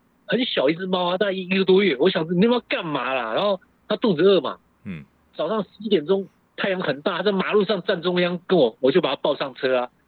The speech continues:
Speaker 1: 就这样啊，回家洗澡啊。然后邻居刚好在啊，然后他就说：“好，我正想养橘猫。”就把它抱回家。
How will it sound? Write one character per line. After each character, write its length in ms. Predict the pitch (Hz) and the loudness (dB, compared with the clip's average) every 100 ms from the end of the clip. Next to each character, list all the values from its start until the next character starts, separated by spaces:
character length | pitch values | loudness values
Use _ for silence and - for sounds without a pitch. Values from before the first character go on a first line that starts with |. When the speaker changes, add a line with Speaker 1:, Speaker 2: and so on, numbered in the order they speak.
| _ | _
Speaker 1:
就 100 | 156 | 0
这 160 | 131 143 | 2 -2
样 80 | 107 | -4
啊， 160 | 107 _ | -10 _
回 100 | 143 | -2
家 140 | 175 | 0
洗 220 | 170 156 160 | -2 -8 -4
澡 180 | 127 | -2
啊。 160 | 107 110 _ _ - | -2 -4 _ _ -4
然 80 | |
后 80 | 165 | 0
邻 140 | 151 156 | 0 -4
居 100 | 170 | -2
刚 140 | 170 | -2
好 80 | 117 | -2
在 300 | - 147 110 | -2 -6 -6
啊， 100 | 113 _ _ | -10 _ _
然 100 | 147 | -4
后 60 | 165 | -2
他 160 | 170 | -4
就 140 | 175 170 | -2 -2
说 100 | 190 | -2
：“好， 240 | 196 226 | -2 2
我 80 | 233 | 0
正 180 | 262 269 | 2 -4
想 160 | 226 | -2
养 220 | 220 190 151 | -4 -4 -6
橘 160 | 170 | -6
猫。” 180 | 175 180 | -4 -4
就 100 | 170 | -4
把 100 | 139 | -4
它 60 | 120 | -2
抱 160 | 143 | 0
回 120 | 113 113 | 0 0
家。 220 | 120 | -2